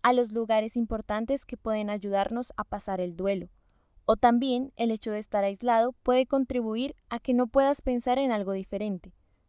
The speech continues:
o que no puedas cambiar de actividad para distraerte,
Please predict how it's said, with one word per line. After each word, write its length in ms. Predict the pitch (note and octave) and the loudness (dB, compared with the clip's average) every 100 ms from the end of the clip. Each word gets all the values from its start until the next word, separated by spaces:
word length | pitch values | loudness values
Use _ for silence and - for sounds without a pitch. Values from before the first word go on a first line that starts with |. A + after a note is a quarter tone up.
| _ _ | _ _
o 100 | - | -4
que 140 | A3+ A#3 | -2 0
no 140 | A3 | 0
puedas 320 | G3+ A3 G#3+ | 4 4 4
cambiar 420 | - A3 G3+ G3 F#3+ | 0 -4 0 -2 -2
de 80 | |
actividad 500 | F3+ - F#3 F#3 G#3 - | -8 -6 -4 2 2 4
para 200 | A3 G3+ | 2 2
distraerte, 680 | F#3 - F3+ E3 E3+ - | 0 -4 -6 -6 -8 -14